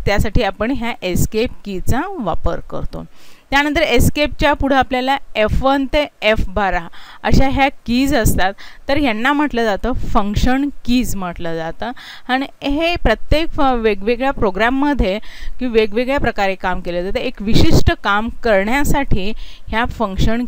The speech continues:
कीजचा वापर केला जातो. आता ह्याच्यामधली एफ वन जी असते ती हेल्पसाठी वापरली जाते आणि बाकीच्या जे आहेत ते प्रत्येक वेगवेगळ्या प्रोग्राममध्ये प्रत्येक वेगवेगळ्या प्रकारे काम करण्याचा ह्याचा वापर केला जातो.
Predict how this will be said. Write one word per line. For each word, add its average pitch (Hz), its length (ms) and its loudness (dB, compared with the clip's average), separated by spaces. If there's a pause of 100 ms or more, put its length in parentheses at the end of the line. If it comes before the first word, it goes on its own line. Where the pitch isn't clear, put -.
कीजचा 208 460 -4 (460)
वापर 180 440 2
केला 170 420 -6
जातो. 151 280 -10
आता 196 220 -2
ह्याच्यामधली 233 440 -4
एफ 190 340 -2
वन 269 220 2
जी 269 100 -4
असते 254 320 2 (360)
ती 277 100 0
हेल्पसाठी 208 720 4
वापरली 165 640 -6
जाते - 380 -10 (420)
आणि 214 100 -8
बाकीच्या 226 540 -2
जे 277 120 -4
आहेत 254 260 -6
ते 294 60 -2
प्रत्येक 269 440 -4
वेगवेगळ्या 226 500 -4
प्रोग्राममध्ये 233 600 -2
प्रत्येक 233 440 -6
वेगवेगळ्या 233 440 -4
प्रकारे 202 360 -2
काम 190 260 -4
करण्याचा 180 560 -6
ह्याचा 247 240 -4 (380)
वापर 170 360 0 (100)
केला 156 340 -10
जातो. - 400 -14